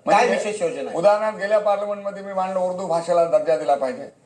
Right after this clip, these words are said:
Speaker 1: त्यानंतर मी ओबीसीच्या सेन्ससचा मुद्दा मांडला, त्याच्यात मुसलमानाला सात टक्के ओबीसी हे मांडलं. त्यामुळं किंवा वक्फ बोर्डाच्या सगळ्या जमिनी, त-, आता आमचा जेव्हा जाहीरनामा होईल तेव्हा सांगू की वक्फ बोर्डाच्या जमिनी यांनी कशा केला,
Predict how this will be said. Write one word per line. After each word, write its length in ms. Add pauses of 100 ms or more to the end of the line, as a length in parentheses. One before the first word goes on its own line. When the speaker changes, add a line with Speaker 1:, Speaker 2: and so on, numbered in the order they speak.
(720)
Speaker 1:
त्यानंतर 400
मी 120
ओबीसीच्या 540
सेन्ससचा 540
मुद्दा 360
मांडला, 300
त्याच्यात 340
मुसलमानाला 580
सात 220 (100)
टक्के 200
ओबीसी 320
हे 200
मांडलं. 460 (440)
त्यामुळं 480 (600)
किंवा 160
वक्फ 220
बोर्डाच्या 460
सगळ्या 280
जमिनी, 460
त-, 180
आता 220
आमचा 200
जेव्हा 320
जाहीरनामा 440
होईल 220
तेव्हा 180
सांगू 380
की 440
वक्फ 240
बोर्डाच्या 420
जमिनी 400 (380)
यांनी 180
कशा 300
केला, 300